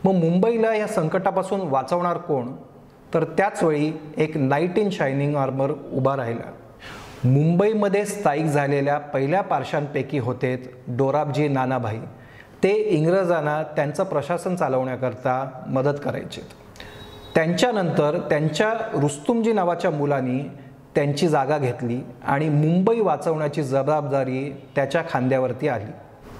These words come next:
त्यांनी स्थानिक लोकांची एक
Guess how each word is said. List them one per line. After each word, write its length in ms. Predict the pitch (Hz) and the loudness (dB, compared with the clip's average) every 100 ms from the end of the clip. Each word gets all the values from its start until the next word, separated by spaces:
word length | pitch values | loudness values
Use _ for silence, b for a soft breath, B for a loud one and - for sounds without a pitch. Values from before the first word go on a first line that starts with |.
| - | 0
त्यांनी 400 | 180 196 233 262 | 2 2 2 0
स्थानिक 640 | - - - 147 185 220 | -2 -2 0 2 2 2
लोकांची 680 | 202 160 180 170 170 - 180 190 - | 2 2 2 0 -2 0 0 0 -4
एक 280 | 165 170 | -2 -2